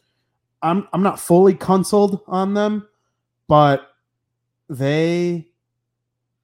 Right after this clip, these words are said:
they probably need to sell. If they were in the White Sox division, they probably could go out and add, like, a Wilson Contreras and try and win the thing. But they're in the A L Beast, man. That, uh, you heard me say the A L Beast with a B, not the A L East.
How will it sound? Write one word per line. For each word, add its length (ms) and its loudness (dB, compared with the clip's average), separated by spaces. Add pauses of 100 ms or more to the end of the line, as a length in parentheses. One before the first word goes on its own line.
(240)
they 140 -6
probably 360 -2
need 220 -2
to 80 -12
sell. 400 -6
If 340 -8
they 140 -2
were 140 -4
in 100 -4
the 100 -2
White 280 -4
Sox 320 -8
division, 440 -10
they 120 -10
probably 340 -8
could 280 -12
go 140 -6
out 200 -4
and 80 -8
add, 200 -8
like, 140 -12
a 40 -12
Wilson 360 -12
Contreras 580 -10
and 140 -12
try 180 -8
and 100 -6
win 200 -6
the 80 -6
thing. 320 -8 (420)
But 140 -10
they're 180 -2
in 120 -2
the 140 -6
A 180 -4
L 260 -4 (180)
Beast, 520 -8
man. 380 -8 (120)
That, 280 -10
uh, 60 -12
you 200 -4
heard 180 -2
me 80 -4
say 200 -6
the 180 -8
A 120 -4
L 340 -4
Beast 400 -6
with 160 -6
a 40 -8
B, 360 -4
not 240 -8
the 140 -4
A 120 -2
L 200 0
East. 320 -6